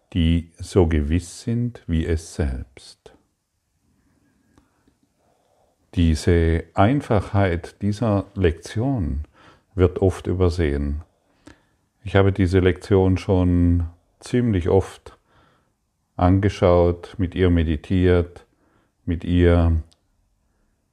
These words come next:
gewirkt, gearbeitet und habe die Einfachheit in dieser Lektion gesehen, nicht erkannt.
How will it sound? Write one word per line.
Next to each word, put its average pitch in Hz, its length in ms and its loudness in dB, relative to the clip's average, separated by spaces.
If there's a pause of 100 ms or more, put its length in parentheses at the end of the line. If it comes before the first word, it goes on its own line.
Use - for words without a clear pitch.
(120)
gewirkt, 101 800 0
gearbeitet 98 1000 2
und 90 180 -2
habe 87 160 -2 (260)
die 90 140 -4
Einfachheit 90 880 0
in 107 340 -4
dieser 95 320 0
Lektion 78 560 -2
gesehen, 90 720 -4
nicht 98 240 0
erkannt. 110 540 -4